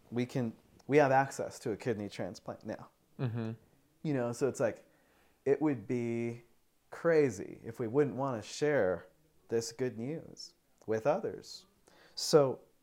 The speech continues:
Speaker 1: God's paradigm isn't so foreign to the way that we think.
Speaker 2: No.
Speaker 1: He is saying,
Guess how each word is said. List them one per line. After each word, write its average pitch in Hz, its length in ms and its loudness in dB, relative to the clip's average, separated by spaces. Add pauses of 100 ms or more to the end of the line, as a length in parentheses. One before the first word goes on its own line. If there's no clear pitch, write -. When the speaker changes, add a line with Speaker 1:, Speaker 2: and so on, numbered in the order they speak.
(760)
Speaker 1:
God's 151 520 0 (160)
paradigm 104 920 2
isn't 147 340 0
so 135 240 -4
foreign 104 520 -8 (440)
to - 160 -4
the 110 100 -2
way 104 240 0
that 101 180 -4
we 98 120 -6
think. - 500 -10 (280)
Speaker 2:
No. 107 260 -6 (180)
Speaker 1:
He 156 500 -4
is 123 260 -4
saying, 110 340 -6